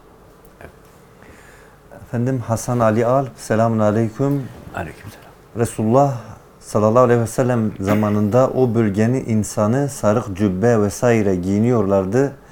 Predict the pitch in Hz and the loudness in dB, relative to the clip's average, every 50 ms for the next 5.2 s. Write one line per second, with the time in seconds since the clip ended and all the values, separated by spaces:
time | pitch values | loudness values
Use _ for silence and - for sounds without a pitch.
0 | - - - - - - - - - 104 107 - - - 110 107 123 135 120 - | -20 -20 -20 -20 -20 -20 -20 -10 -6 -4 -4 -4 -2 -2 -2 0 0 -2 -2 -2
1 | - 123 107 - - 127 131 127 120 113 110 117 117 110 117 131 131 117 104 104 | 0 0 0 2 0 0 0 0 0 0 0 0 0 2 2 2 2 2 0 0
2 | 92 95 95 90 95 98 98 98 98 98 95 92 95 95 95 92 95 117 139 143 | 0 -2 -2 -2 0 0 0 0 0 0 0 0 0 0 0 0 0 0 0 0
3 | 139 - - - - - - - - - - - - - - - - 117 - - | -2 -4 -10 -20 -20 -20 -20 -20 -20 -20 -20 -20 -20 -20 -18 -10 -6 -6 -4 -2
4 | - 143 143 - 120 110 110 110 113 123 113 90 110 107 107 101 101 98 117 131 | 0 0 0 2 2 2 2 2 2 2 0 2 4 4 4 4 2 2 2 4
5 | 147 156 147 | 4 2 0